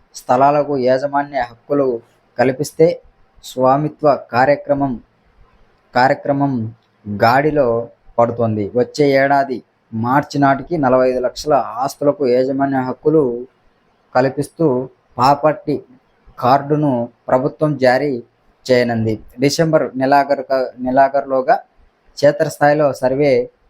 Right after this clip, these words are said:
పూర్తి చేస్తాను. ప్రస్తుతం ఆరు వేల గ్రామాలలో ఆర్కో రెక్టిఫైడ్ ఇమేజ్ ఆధారంగా ఆస్తులు కొలత-, కొలతలను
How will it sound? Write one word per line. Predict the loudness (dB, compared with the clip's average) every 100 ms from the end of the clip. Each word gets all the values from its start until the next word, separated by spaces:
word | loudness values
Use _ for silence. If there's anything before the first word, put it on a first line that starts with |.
| _ 0
పూర్తి | 0 0 -4 -2
చేస్తాను. | -2 0 -2 -2 -6 -12 _ _ _ _ _ _ _ _ _ _ _ _ _ _
ప్రస్తుతం | -2 0 0 0 2
ఆరు | 2 2
వేల | 2 0
గ్రామాలలో | 0 0 -2 -8 -6 -4 -4
ఆర్కో | -2 -2 0 0 0 -2 _ _ _ _ _ _ _ -2
రెక్టిఫైడ్ | -2 -2 0 2 2 0 -8 -10 -6
ఇమేజ్ | 0 2 0 -2 -10 -2
ఆధారంగా | 2 2 2 2 2 2 0 -4
ఆస్తులు | -8 -4 -2 -2 -2 -4 -10 -20 _ _ _ _ -20 -6 0
కొలత-, | 2 2 0 0 -6 -16 -4
కొలతలను | -2 0 0 0 0 -2 -6